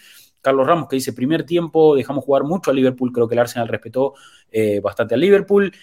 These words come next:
En el segundo tiempo se vio un cambio total y Arsenal dominó el partido, siempre hubo sensación de que se iba a hacer goles y ganar. Sirve mucho para que se la sigan creyendo". Sí, sí, es un triunfo que lógicamente construye,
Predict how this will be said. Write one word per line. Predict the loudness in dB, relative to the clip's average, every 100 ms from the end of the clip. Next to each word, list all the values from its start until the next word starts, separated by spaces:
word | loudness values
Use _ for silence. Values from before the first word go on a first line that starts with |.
| _
En | -8
el | -6
segundo | -4 -2
tiempo | -2 -4 -4
se | 0
vio | 4 4 4
un | 0
cambio | 0 0 0
total | -4 0 2 2
y | 2
Arsenal | 0 -2 -4
dominó | -4 -2 -2
el | -2
partido, | -2 -2 -2
siempre | -2 -6 -2
hubo | 0 0 -2 _
sensación | -10 -4 -2 -2 -2
de | 0
que | -2
se | 0
iba | 0
a |
hacer | 0 0
goles | 0 0
y | 0
ganar. | 0 0 -2 -4 _ -20 _
Sirve | -2 0 0
mucho | 0 0
para | 2 2
que | 0
se | -4
la | -4
sigan | -2 -2
creyendo". | -4 -6 -4 -4 -10 _
Sí, | -4 -2 0
sí, | -2 -2
es | -4
un | -4
triunfo | -2 -2 0
que | 0
lógicamente | -2 -2 -2 -2 -4
construye, | -6 -4 -4 0 0 0